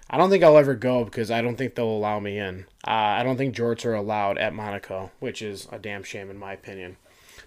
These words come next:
But Monaco, one of the most beautiful tracks, one of the most legendary races of all time.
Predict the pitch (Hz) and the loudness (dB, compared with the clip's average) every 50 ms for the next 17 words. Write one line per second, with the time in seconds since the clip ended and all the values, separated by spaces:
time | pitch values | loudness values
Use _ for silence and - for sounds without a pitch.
0 | - 143 143 151 160 165 165 165 170 175 165 170 160 131 147 151 151 147 147 143 | -8 -2 2 6 6 8 6 6 6 6 6 6 4 2 2 4 4 6 6 4
1 | 143 139 127 120 113 131 151 147 135 - - 147 147 143 135 139 156 147 - 151 | 4 2 0 -2 -2 0 2 2 2 0 2 2 2 2 2 -2 -4 -2 0 0
2 | 143 135 131 131 - - - - - _ - _ _ _ - 151 156 156 156 147 | 2 2 2 0 -2 -8 -12 -16 -20 _ -20 _ _ _ 2 4 6 6 6 6
3 | 139 120 - 135 135 135 135 123 143 143 147 139 139 143 143 131 - - _ - | 2 0 0 0 2 2 2 2 2 2 2 4 4 2 2 -2 -4 -10 _ -20
4 | - - 135 135 135 135 131 127 127 - 143 123 131 120 107 123 123 127 123 - | -18 -16 -10 -4 0 2 2 2 2 0 -2 -2 -2 -2 0 2 0 0 0 -2
5 | 123 113 117 117 113 110 | -4 -4 -4 -4 -4 -6